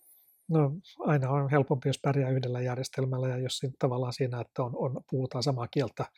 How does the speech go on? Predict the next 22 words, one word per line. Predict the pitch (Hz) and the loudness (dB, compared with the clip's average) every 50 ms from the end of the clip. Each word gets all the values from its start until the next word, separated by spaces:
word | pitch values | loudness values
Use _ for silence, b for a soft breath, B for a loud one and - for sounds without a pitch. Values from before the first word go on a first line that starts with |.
| b b b b | b b b b
koko | - - 127 - 131 | -12 -10 -4 -2 0
organisaatio, | 127 120 120 120 120 - - 131 117 - - - - - | 0 2 0 -2 -2 -2 -4 -4 -4 -6 -8 -12 -14 -10
ka-, | - 135 123 - | -8 -6 -6 -2
samoja | - - 151 131 123 123 | 0 0 2 2 0 0
käsitteitä | - - 127 117 120 - _ - 139 117 - - 139 | 0 0 0 0 -2 -4 _ -4 -4 -2 -2 -2 -4
ja, | 117 | -4
ja | 113 B B B B B B B B B _ | -6 B B B B B B B B B _
silloin | - 165 151 139 135 147 | 6 6 8 10 10 12
yhdessä | 151 160 147 135 - 156 | 12 12 12 10 10 10
järjestelmässä | 143 143 135 135 131 - - - 131 127 120 123 127 | 10 10 10 8 4 2 0 -2 -2 0 0 0 0
se, | 120 139 - - _ - | 0 -2 -2 -6 _ -2
sulla | - 151 139 135 127 | 2 4 4 4 4
on | 120 | 8
helpompi | 156 160 147 - 147 127 123 151 131 | 8 10 10 10 8 8 8 8 8
luoda | 139 139 139 127 117 110 | 10 10 8 8 6 4
se, | - 123 117 B B B B B B B B B B B _ - | 2 0 -2 B B B B B B B B B B B _ 0
niin | 135 123 | 0 2
kuin, | - 123 | 0 2
tai | - 143 - 190 | 4 6 10 10
yhteys | 165 147 135 - - 151 127 113 - - - | 10 10 10 6 4 4 4 4 4 0 0
siihen | - - 156 123 135 123 | 4 4 6 6 6 8
konkretiaan, | - 147 135 123 - 127 117 - - 143 170 131 160 | 8 8 8 8 6 2 0 0 0 -2 -2 -2 -4